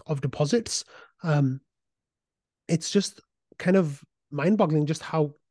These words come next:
how great that is, right? Because we've pretty much doubled our, uh, deposit amounts in one month compared,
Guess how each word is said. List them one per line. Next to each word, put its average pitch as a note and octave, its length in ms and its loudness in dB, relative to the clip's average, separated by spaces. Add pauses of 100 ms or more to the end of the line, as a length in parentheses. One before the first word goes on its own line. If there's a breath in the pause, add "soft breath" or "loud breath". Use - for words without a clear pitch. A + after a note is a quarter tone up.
how E3 160 -2
great D#3 300 -2
that D3+ 120 -6
is, D#3+ 160 -2
right? D3 140 -4
Because D3+ 300 -6 (320 loud breath)
we've D#3+ 240 0
pretty A3+ 180 -4
much A#3 340 -4
doubled E3 540 2 (160)
our, D#3 400 4 (400 soft breath)
uh, D3+ 160 -8
deposit D#3 420 -4
amounts D3 720 -8 (120)
in D#3+ 200 0
one D#3+ 180 2
month D#3 420 -4 (120)
compared, D3+ 380 -2